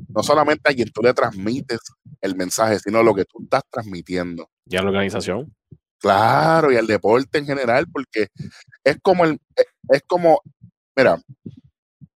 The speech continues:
Speaker 1: tú tienes que ser transparente, y, y yo creo que lo vimos en la era del covid, lo difícil que se le hacía al equipo de narración narrar remoto. Ellos decían, "¿Por qué no estamos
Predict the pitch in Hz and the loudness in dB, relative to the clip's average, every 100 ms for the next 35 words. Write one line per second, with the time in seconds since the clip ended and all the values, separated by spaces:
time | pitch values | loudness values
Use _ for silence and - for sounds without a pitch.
0 | _ - _ _ _ _ - - _ _ | _ -20 _ _ _ _ -20 -20 _ _
1 | - 135 175 - 180 170 143 127 113 110 | -8 -2 -2 -2 -4 -2 -2 -2 0 0
2 | 117 - 107 113 - 117 117 131 160 160 | 0 -2 -4 -4 -4 0 2 4 4 4
3 | 147 156 156 143 120 117 139 139 120 - | 4 2 0 4 6 8 8 6 4 0
4 | 127 101 87 _ - _ _ _ _ _ | 0 2 -2 _ -20 _ _ _ _ _
5 | _ _ - 117 123 120 110 98 143 175 | _ _ -8 0 4 4 2 -4 -8 -8
6 | 185 139 139 117 104 131 151 123 117 120 | -8 -6 0 0 0 0 0 0 -4 -8
7 | 147 139 131 117 104 95 - 127 139 135 | -4 -2 -2 -6 -6 -10 -6 -6 -4 -4
8 | 101 92 107 131 - 127 117 110 95 92 | -4 0 0 -2 -6 -12 -4 -4 -4 -4
9 | 101 107 - 82 80 - _ - _ _ | -4 -4 -4 -10 -10 -20 _ -20 _ _
10 | - 104 120 123 - 110 104 104 98 92 | -4 0 2 2 2 0 2 -4 -2 -6
11 | 95 107 - 95 98 104 | -4 -6 -4 -4 -4 -6